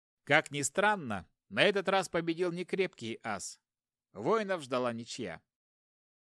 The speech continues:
Несколько часов пролетели словно одно мгновение. Первым в конечном счёте ушёл Глефус, поблагодарив всех за отлично проведённое время.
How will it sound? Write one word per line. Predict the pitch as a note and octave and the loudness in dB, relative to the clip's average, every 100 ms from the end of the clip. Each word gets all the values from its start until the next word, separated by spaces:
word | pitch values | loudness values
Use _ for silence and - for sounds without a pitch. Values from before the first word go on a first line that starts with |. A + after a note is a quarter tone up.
| _ _ | _ _
Несколько | F2 G#2 D3+ E3 E3 D#3 D3+ | -8 2 2 2 -4 -2 -2
часов | D#3 - F#3+ E3+ | -2 -2 -2 -2
пролетели | C3+ C3 C#3 E3+ E3 | -2 0 -2 -2 -4
словно | D3+ - D3+ D3 | -4 -2 -2 -2
одно | C#3+ B2+ C#3 | -4 -4 -10
мгновение. | C3 D3 D3 A2+ F#2 E2 - _ _ _ _ _ | -8 -6 -4 -6 -6 -12 -18 _ _ _ _ _
Первым | - F3 G#3+ G#3 | 0 2 4 0
в | |
конечном | - E3 F3+ - D#3+ | 0 -2 -2 -4 -6
счёте | - G3 E3+ D#3 | -2 -4 -2 -4
ушёл | C#3+ E3 D3+ | -4 -4 -6
Глефус, | D#3+ G3 C3+ G#2 - - _ - | -2 -2 -2 -8 -12 -16 _ -2
поблагодарив | B2+ B2 B2+ B2 A#2+ B2 - | 0 2 2 4 4 4 0
всех | - F#3 | -2 -2
за | D3 B2+ | 2 0
отлично | - E3 - D3+ | 0 -4 -6 -6
проведённое | B2 A#2+ G#2+ A2+ G#2+ A2+ | -4 -2 0 0 0 -2
время. | A2+ B2 F2 D#2 | -2 -6 -6 -14